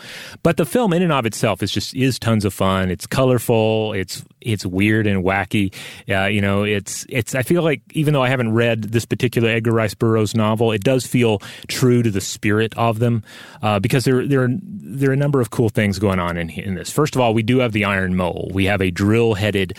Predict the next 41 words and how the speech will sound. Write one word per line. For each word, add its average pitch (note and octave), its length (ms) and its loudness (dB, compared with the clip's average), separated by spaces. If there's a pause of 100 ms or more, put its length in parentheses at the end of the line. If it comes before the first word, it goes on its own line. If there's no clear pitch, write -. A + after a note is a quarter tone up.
(160)
subterranean G#2+ 760 0
vehicle F#2 540 0 (220)
that - 140 -2
takes A2 260 -2
our G2+ 100 2
characters G2 520 -2
deep F#2+ 200 -2
into F2 120 -2
the F2+ 160 -2
earth, C#3+ 320 0 (360)
and B2 100 0
it A#2+ 60 0
takes C#3+ 240 -2
us A2+ 120 -6
to B2+ 100 0
this, A2+ 300 0
uh, G2+ 180 2 (240)
hollow A#2+ 400 2
earth G#2 220 0
realm F#2+ 560 2 (180)
called G2 320 0
Pellucidar. F2+ 760 -4 (340)
And, A2 420 2
uh, - 20 4
and G#2+ 240 0
here D3+ 240 2
we A#2 140 2
have G2+ 440 -2
a A2+ 140 -4
number G#2+ 320 2
of F#2+ 120 -4
crazy G#2+ 320 0
elements, G2 500 -2 (160)
uh, G2+ 100 -4
taking G2+ 260 0
place G2 220 -2
as F#2 120 -4
well, D3 200 2
because - 300 -2
we G2 140 2
have, F#2+ 220 -2